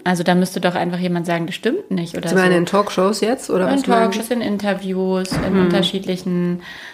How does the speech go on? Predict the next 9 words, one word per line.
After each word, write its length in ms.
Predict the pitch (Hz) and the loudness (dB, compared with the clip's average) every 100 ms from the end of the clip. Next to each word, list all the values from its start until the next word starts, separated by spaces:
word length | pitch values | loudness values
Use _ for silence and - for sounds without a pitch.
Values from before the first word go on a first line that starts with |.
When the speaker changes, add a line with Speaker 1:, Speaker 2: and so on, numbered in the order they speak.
| - _ | -20 _
Speaker 1:
äh, 120 | 185 | -2
Bereichen 680 | 170 175 165 170 180 185 170 | 0 0 2 0 0 -4 -2
und, 340 | 165 170 170 - | -2 -2 -4 -6
ähm, 540 | 165 165 165 165 160 160 _ _ - | -4 -2 -2 -2 -4 -8 _ _ -16
klar 260 | - 196 247 | -2 -2 0
kann 140 | 226 | 0
man 160 | 185 175 | 2 2
sagen, 480 | 175 175 175 170 - | 2 2 0 -2 -4
ähm, 600 | 170 165 160 160 - - | -4 -4 -4 -6 -8 -10